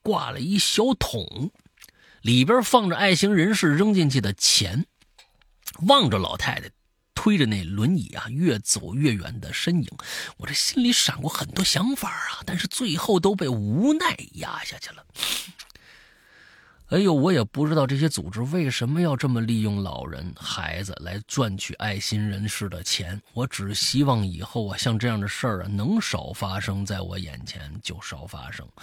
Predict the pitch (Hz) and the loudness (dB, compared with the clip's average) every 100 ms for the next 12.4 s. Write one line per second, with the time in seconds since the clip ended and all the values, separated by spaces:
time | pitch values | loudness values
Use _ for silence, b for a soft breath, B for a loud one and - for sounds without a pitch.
0 | B B B B B 143 208 214 147 196 | B B B B B 2 4 4 4 4
1 | 220 113 110 165 113 104 - 117 113 180 | 4 2 2 2 2 0 -2 0 2 2
2 | 202 123 - 175 147 - 185 151 143 131 | 0 0 0 0 0 -2 0 2 2 0
3 | 104 - 107 151 117 90 98 95 147 139 | 0 -2 -2 -4 -6 -6 -6 -4 0 0
4 | 131 131 123 151 131 156 113 92 107 - | 2 0 2 0 2 0 -2 -6 -6 -2
5 | - 131 - 104 - 120 101 101 120 147 | 2 2 2 -2 -2 -2 -4 -2 -2 0
6 | 156 82 - B B B 190 175 139 110 | 0 -2 -8 B B B 0 2 2 0
7 | - 135 220 - 233 131 101 95 - 110 | 0 -2 0 2 2 2 2 -2 0 0
8 | 127 117 104 180 220 160 110 - 107 92 | 0 -2 -2 0 2 0 -2 0 -2 -2
9 | - 85 - 117 107 - 101 90 98 98 | -8 -4 -2 0 0 0 -2 -2 -2 -2
10 | 98 98 98 95 170 170 - 180 214 202 | -2 -2 -2 -2 0 0 2 2 2 2
11 | - 214 196 170 123 117 107 156 185 120 | 2 2 2 2 2 0 2 0 -2 -4
12 | 110 175 214 - | -2 0 2 0